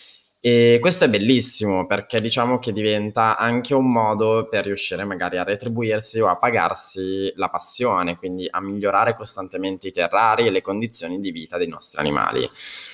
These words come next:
Questo è un aspetto molto importante perché rientriamo in una categoria che secondo me andrà sempre più anche a essere, eh,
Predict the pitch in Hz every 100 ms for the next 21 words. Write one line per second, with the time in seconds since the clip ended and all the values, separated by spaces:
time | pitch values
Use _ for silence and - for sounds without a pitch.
0 | - - 120 117 123 - 107 113 113 -
1 | 107 - 113 120 131 127 117 117 107 107
2 | 98 92 92 87 85 104 98 104 104 104
3 | 107 107 107 104 101 104 101 104 104 110
4 | 113 113 - 110 95 87 - - - 135
5 | 131 117 117 110 110 - 104 104 95 -
6 | - 120 113 113 113 - 107 107 90 95
7 | - 90 90 - 95 90 87 - 92 87
8 | 87 87 82 82